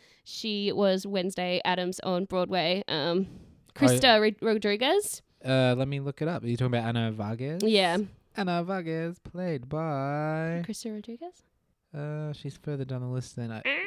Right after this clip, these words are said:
Speaker 2: yeah, Krista Rodriguez.
Speaker 1: Oh, I've got this.
Speaker 2: You're good.
Speaker 1: Yeah, um, there's heaps of Broadway stars in the show. I've probably forgotten some, like, obvious people in the cast that
Speaker 2: Uh,
Speaker 1: are famous, but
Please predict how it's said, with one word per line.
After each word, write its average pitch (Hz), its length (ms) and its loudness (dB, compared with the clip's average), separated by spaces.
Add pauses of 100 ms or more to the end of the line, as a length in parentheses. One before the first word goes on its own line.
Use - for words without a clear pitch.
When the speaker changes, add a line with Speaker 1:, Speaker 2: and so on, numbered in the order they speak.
Speaker 2:
yeah, 220 180 4
Krista 156 380 4
Rodriguez. 165 400 4
Speaker 1:
Oh, - 360 -10
I've - 280 -4
got 226 380 2
this. 202 480 0
Speaker 2:
You're 139 100 6 (220)
good. 110 80 -4
Speaker 1:
Yeah, 196 540 6
um, 220 200 4
there's 226 200 4
heaps 247 340 -2
of 262 100 0
Broadway 190 320 0
stars 175 680 0 (280)
in 220 160 4
the 208 80 6
show. 202 160 2
I've 185 160 4
probably 214 240 4
forgotten 180 600 -2
some, 180 240 0
like, 233 260 -2
obvious 170 520 0
people 180 380 -2
in 175 100 0
the 180 100 -2
cast 170 640 -2 (680)
that 175 580 4
Speaker 2:
Uh, 175 180 2
Speaker 1:
are 170 160 0
famous, 180 760 -2
but 175 280 2